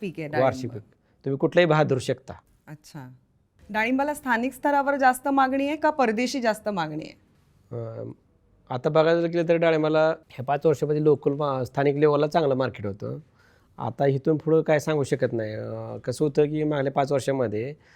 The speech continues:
Speaker 2: स्था-, स्था-, लोकल मार्केटला चांगल्या प्रकारे भाव, भाव भेटत होता.
Speaker 1: हम्म.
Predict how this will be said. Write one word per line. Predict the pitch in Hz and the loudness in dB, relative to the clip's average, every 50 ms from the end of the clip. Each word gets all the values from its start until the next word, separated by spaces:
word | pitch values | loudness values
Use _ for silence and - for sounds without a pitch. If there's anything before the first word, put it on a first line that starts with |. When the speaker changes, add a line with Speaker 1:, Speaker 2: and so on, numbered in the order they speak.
| - _ _ _ _ | -20 _ _ _ _
Speaker 2:
स्था-, | - - - 135 131 | -10 -2 0 0 0
स्था-, | 120 - - 147 135 131 | 0 0 -2 0 0 2
लोकल | 131 143 139 127 - 143 | 4 4 2 2 2 2
मार्केटला | 147 151 156 147 147 - 147 147 156 151 | 2 2 2 0 0 -2 0 0 0 0
चांगल्या | 151 - - 156 147 143 139 | 0 2 2 2 4 2 2
प्रकारे | 143 139 127 - 139 143 | 0 0 0 0 0 0
भाव, | 135 135 127 127 | 2 0 0 0
भाव | 120 127 120 120 117 113 110 110 107 | 0 0 0 0 0 -2 -4 -4 -2
भेटत | 113 127 120 107 | -2 -2 -2 -2
होता. | 110 107 104 - | -4 -6 -6 -6
Speaker 1:
हम्म. | 127 156 165 - - 220 220 214 | -6 -8 -10 -12 -14 -14 -12 -12